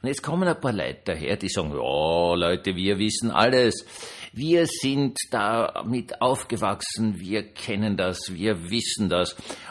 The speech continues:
Und wir sagen euch jetzt, wie die Sache wirklich geht.“ Zwanzig Jahre später, sie dann endlich einmal Evangelium in die Hand kriegen oder das,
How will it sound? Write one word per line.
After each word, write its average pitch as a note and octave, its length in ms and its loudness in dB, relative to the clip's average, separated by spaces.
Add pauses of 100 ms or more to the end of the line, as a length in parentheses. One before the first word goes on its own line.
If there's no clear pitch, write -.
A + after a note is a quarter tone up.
(100)
Und G#2+ 380 2
wir F#2+ 380 -2
sagen F#2+ 340 2
euch F2+ 220 -2
jetzt, F2 420 -4
wie G2 260 -2
die G#2+ 140 0
Sache G2 600 0
wirklich A#2 460 -2
geht.“ B2 400 0 (1600)
Zwanzig - 420 -6
Jahre F#2 120 0
später, F#2+ 500 0
sie A2 180 -2
dann F2+ 300 0 (180)
endlich G#2 320 2
einmal F#2+ 180 2
Evangelium F#2 580 2
in F#2 60 4
die F2 120 0
Hand F2 200 2
kriegen G2 300 0
oder F2 160 0
das, - 220 -8